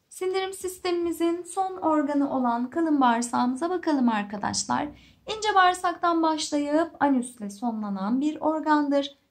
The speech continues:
Üç kısımdan oluşur diyoruz. Bunlardan bir tanesi çekum, kör bağırsak, ince bağırsakla birleşen kısım.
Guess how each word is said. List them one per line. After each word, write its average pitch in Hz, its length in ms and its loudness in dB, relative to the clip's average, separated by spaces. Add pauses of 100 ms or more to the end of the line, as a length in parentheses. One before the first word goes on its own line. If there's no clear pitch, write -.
(200)
Üç 403 220 -6
kısımdan 349 580 -4
oluşur 247 560 -2
diyoruz. - 440 -14 (360)
Bunlardan 320 540 0
bir 285 160 -8
tanesi 247 540 -2
çekum, 247 440 -6 (800)
kör 208 260 -4
bağırsak, 190 600 -2 (100)
ince 208 260 -4
bağırsakla 202 540 -4
birleşen 254 540 0
kısım. - 340 -14